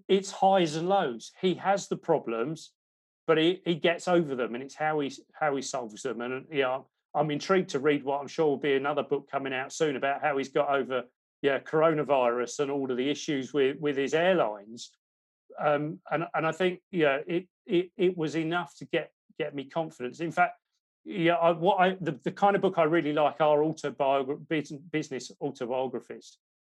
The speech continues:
because I think, you know, you can learn from them, but it's also like, this isn't, this isn't made up. This is genuine stuff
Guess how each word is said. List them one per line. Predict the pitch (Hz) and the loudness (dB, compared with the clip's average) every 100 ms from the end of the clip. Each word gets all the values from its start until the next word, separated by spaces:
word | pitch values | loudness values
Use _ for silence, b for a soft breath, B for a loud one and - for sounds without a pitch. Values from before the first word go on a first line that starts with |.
| _ | _
because | 127 - 139 | -8 -2 0
I | |
think, | 147 170 151 | 0 -2 -4
you | 160 131 | -2 0
know, | 123 - | 0 -4
you | 165 147 | -6 -2
can | 151 143 | 0 2
learn | 170 180 170 | 4 6 2
from | - 135 120 | 0 -2 0
them, | 113 107 127 139 _ _ _ - | -4 -6 -6 -8 _ _ _ -4
but | 151 147 | 0 0
it's | 160 147 | -2 0
also | 175 170 156 135 | 0 2 0 2
like, | 139 143 - _ _ _ | 2 0 -4 _ _ _
this | 135 160 - | -2 -2 2
isn't, | 185 160 151 151 - _ - | 0 0 -2 -4 -12 _ -4
this | 156 - | -4 0
isn't | 175 147 147 | -2 -2 0
made | 147 135 | 2 2
up. | 147 117 - | 0 0 -4
This | 151 151 | -6 -4
is | 127 110 - | -8 -8 0
genuine | 147 147 127 123 | 0 0 -2 -4
stuff | 123 - 151 - - | -6 -2 -2 -4 -14